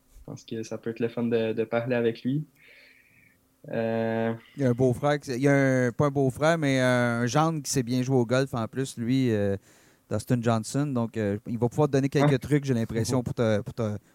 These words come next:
Speaker 2: pour ta game de golf. <laughs>
Speaker 1: Ouais. <laughs> C'est bon, ça. Euh, non, mais sinon, ben, tu sais, je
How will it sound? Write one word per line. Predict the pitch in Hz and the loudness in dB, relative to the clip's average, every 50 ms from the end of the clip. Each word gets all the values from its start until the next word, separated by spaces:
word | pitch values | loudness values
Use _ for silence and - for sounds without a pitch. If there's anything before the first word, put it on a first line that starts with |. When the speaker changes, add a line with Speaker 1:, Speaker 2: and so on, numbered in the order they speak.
| _ - | _ -10
Speaker 2:
pour | - | -2
ta | - 135 117 | 0 2 4
game | 123 135 135 | 4 4 4
de | 123 117 | 4 4
golf. | 104 117 117 123 123 - - - - | 4 4 2 2 0 -4 -12 -18 -16
<laughs> | - - - - - _ _ _ _ - | -14 -16 -16 -16 -18 _ _ _ _ -2
Speaker 1:
Ouais. | 127 135 147 160 165 156 - - - - - - - | 2 4 4 4 2 0 -6 -12 -14 -10 -8 -2 2
<laughs> | 175 160 156 - 156 151 - - _ - - - - - - - _ _ _ _ _ | 4 4 6 6 4 4 2 -2 _ -18 -14 -14 -12 -12 -14 -16 _ _ _ _ _
C'est | - 123 123 | -4 0 4
bon, | 127 123 117 | 4 4 4
ça. | 117 - 117 117 117 - _ _ _ - - - - - - - - _ _ _ - | 2 0 -2 -2 -4 -6 _ _ _ -20 -20 -18 -16 -16 -16 -18 -20 _ _ _ 0
Euh, | 117 117 120 120 120 120 120 120 117 120 120 - _ - - - - _ - - - | 2 4 4 6 6 6 4 4 2 0 -4 -12 _ -12 -12 -12 -12 _ -16 -6 -2
non, | 127 127 135 | 2 2 4
mais | 135 131 131 | 4 4 2
sinon, | - - - 139 147 | 0 0 2 4 4
ben, | 151 139 131 127 120 - - - - _ | 6 6 6 6 4 2 -8 -16 -18 _
tu | - 143 139 | -4 -4 -4
sais, | - | -4
je | - | -6